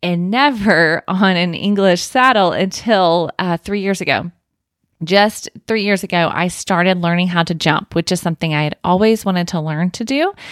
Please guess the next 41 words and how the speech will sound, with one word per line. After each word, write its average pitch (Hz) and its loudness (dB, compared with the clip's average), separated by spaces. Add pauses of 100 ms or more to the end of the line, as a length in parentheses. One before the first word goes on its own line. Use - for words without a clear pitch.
(300)
and 185 2
never 185 2
really 233 0
had 247 2
the 240 -2
opportunity. 202 -2 (420)
And 202 0
so 208 2
I 202 -2
love 208 -2
it. - -4
I 196 0
love 208 0
it - -4
for 196 -4
many, 247 0
many 269 0
reasons. 165 -4 (440)
And 214 0
so 220 2 (220)
last 220 0
weekend, 196 -2
from 185 -2
the 190 0
time 196 -2
I'm 170 0
recording 143 -2
this, 151 -2
I 196 0
had 196 2
the - -2
opportunity 180 -2
to 180 -4
go 175 0 (140)
audit 320 -4
a 202 0
jumping 165 0
clinic 160 -6
that - -2
was 175 -2
nearby. 175 2